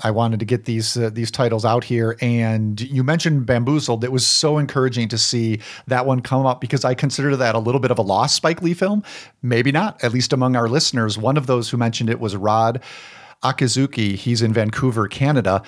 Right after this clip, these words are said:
"The last few minutes of Spike Lee's Bamboozled, where he shows a montage of racist images from pop culture, was horrifying and educational for me,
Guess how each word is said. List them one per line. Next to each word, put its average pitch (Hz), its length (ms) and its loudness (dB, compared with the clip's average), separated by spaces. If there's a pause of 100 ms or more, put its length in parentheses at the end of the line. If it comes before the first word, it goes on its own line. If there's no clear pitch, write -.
(580)
"The 127 80 2
last 156 300 0
few 170 140 0
minutes 139 280 0
of 110 80 -4
Spike 123 260 0
Lee's 123 160 0
Bamboozled, 110 640 0
where 101 160 0
he 107 120 2
shows 117 340 0
a 120 40 4
montage 107 560 2
of 98 100 0
racist 113 500 0
images 107 440 2
from 90 220 -4
pop 92 260 0
culture, 135 460 0
was 104 160 -2
horrifying 110 680 0
and 107 120 -2
educational 104 540 0
for 101 160 -4
me, 98 280 -2